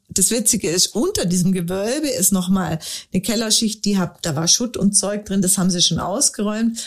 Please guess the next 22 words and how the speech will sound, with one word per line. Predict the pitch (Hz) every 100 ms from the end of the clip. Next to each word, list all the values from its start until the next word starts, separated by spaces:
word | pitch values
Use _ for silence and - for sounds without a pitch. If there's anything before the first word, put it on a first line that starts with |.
| - - - -
Aber | 185 185 175 -
ich | -
glaub, | 180 165 170 -
die | - 202
muss | 196 202
man, | 185 165 156
die | -
Gewölbe | 170 147 175 180
selber | 160 165 196 208 165
auch |
sanieren | - 170 165 175 185 190 131
und | 170
so, | 185
bevor | 165 170 165
man | 170 160
da |
jemand | 170 160 160 156 156
reinlässt. | 160 175 175 - - - - -
Das | 190
ist | - -
jetzt | 208 208 -
teilweise | - 185 202 202 196 190 180